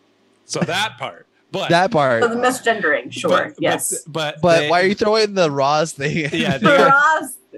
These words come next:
Speaker 1: they got glasses, and they have to have the, the glasses holder 'cause,
Speaker 2: Did,
Speaker 1: uh,
Speaker 2: does
Speaker 1: they,
Speaker 2: Sin have a mohawk now?
Speaker 1: so, so they don't lose, uh, their glasses.
Speaker 2: Yeah.
Speaker 1: Um, did Ross have a mohawk?
Speaker 2: Yeah.
Speaker 3: Yeah.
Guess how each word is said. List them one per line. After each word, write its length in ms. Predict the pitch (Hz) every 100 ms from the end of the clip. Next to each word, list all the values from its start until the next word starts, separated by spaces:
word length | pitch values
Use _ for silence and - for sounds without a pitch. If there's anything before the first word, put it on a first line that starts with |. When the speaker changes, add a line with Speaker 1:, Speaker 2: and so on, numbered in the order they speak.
| -
Speaker 1:
they 160 | - 165
got 200 | 170 160
glasses, 580 | 139 156 175 131 117 113
and 140 | 131
they 60 | 127
have 180 | 135 135
to 80 | 143
have 180 | 127
the, 680 | 113 117 117 - 113 101 104 -
the 80 | 123
glasses 340 | 120 117 110
holder 260 | 117 117 139
'cause, 480 | 135 107 - - - _
Speaker 2:
Did, 140 | 135 113
Speaker 1:
uh, 180 | 101 -
Speaker 2:
does 120 | 120
Speaker 1:
they, 80 | 117
Speaker 2:
Sin 120 | 170
have 140 | 196 214
a 80 |
mohawk 400 | 156 123 175 240
now? 160 | 254 254
Speaker 1:
so, 240 | - 147 -
so 180 | - 135
they 80 | 117
don't 260 | 117 117 - _ -
lose, 680 | 113 117 123 135 - - -
uh, 440 | 117 113 110 107 104
their 120 | 110
glasses. 540 | 113 110 123 185 214 - -
Speaker 2:
Yeah. 220 | 381 202
Speaker 1:
Um, 440 | 151 131 120 117 104 _ _ _ _ - 127 113 _ _ _ _ _ - _ - _ _
did 140 | - 113
Ross 200 | 151 175
have 120 | 170
a 120 | 135
mohawk? 380 | 113 113 220 277 _ _ _ _ _ _ 147
Speaker 2:
Yeah. 340 | 208 113 73 - _ _
Speaker 3:
Yeah. 480 | 440 508 466 -